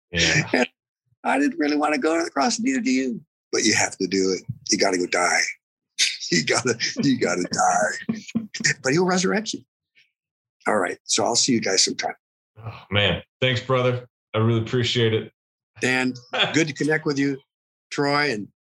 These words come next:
Speaker 2: Brett and all the guys. See ya.
Speaker 1: Thanks, everybody. We appreciate it. And, uh, we'll, we'll see you
Speaker 2: And,
Speaker 1: around
Speaker 2: and
Speaker 1: sometime for sure.
Speaker 2: send them,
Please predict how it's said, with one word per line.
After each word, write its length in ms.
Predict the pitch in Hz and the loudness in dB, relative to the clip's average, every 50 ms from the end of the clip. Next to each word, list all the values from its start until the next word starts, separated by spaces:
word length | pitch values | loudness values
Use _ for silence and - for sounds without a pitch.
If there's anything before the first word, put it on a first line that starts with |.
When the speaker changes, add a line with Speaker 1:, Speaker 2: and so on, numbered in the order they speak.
| _ _ _ _ - | _ _ _ _ -2
Speaker 2:
Brett 320 | 135 143 143 143 147 - - | 0 2 2 2 0 -4 -10
and 100 | - - _ _ _ _ _ _ _ _ _ _ _ - | -16 -16 _ _ _ _ _ _ _ _ _ _ _ -6
all 100 | 123 131 | -4 -4
the 60 | 131 | -2
guys. 560 | 131 135 131 131 127 123 120 - - - - _ _ _ _ _ _ _ - | 0 0 2 2 2 0 0 -2 -4 -6 -8 _ _ _ _ _ _ _ -10
See 240 | - - 139 131 123 | -4 -2 0 2 2
ya. 120 | 107 - - _ _ _ _ _ _ _ _ _ _ - | 0 -2 -6 _ _ _ _ _ _ _ _ _ _ -2
Speaker 1:
Thanks, 240 | 120 110 110 - - | 0 0 0 2 0
everybody. 420 | 110 101 101 98 101 104 101 101 | 0 0 0 0 2 2 2 2
We 120 | 101 107 113 | 2 0 0
appreciate 520 | 107 - 131 120 113 - 123 120 117 117 | 0 0 0 0 0 0 0 2 2 2
it. 120 | 117 113 - - - | 0 0 -2 -4 -2
And, 360 | 104 104 104 104 104 104 101 | 0 2 2 2 2 2 2
uh, 440 | 98 98 95 95 92 92 - 113 - - | 2 2 2 2 0 0 -2 -4 -4 0
we'll, 220 | 113 113 113 113 | 0 2 2 2
we'll 120 | 113 120 113 | 2 0 0
see 180 | 110 - 131 127 | 0 0 0 0
you 60 | 120 | 2
Speaker 2:
And, 80 | 113 113 | 2 2
Speaker 1:
around 140 | 113 110 110 | 2 0 -2
Speaker 2:
and 80 | 101 - | -2 -2
Speaker 1:
sometime 500 | 117 107 - - 117 107 101 95 90 85 | -4 -4 -2 -2 0 0 0 0 -2 -2
for 220 | - 107 98 85 | 0 0 0 0
sure. 300 | - - - - 120 110 98 | 0 -2 -2 0 0 0 2
Speaker 2:
send 140 | - 196 | 2 2
them, 140 | 196 98 - | 0 0 -4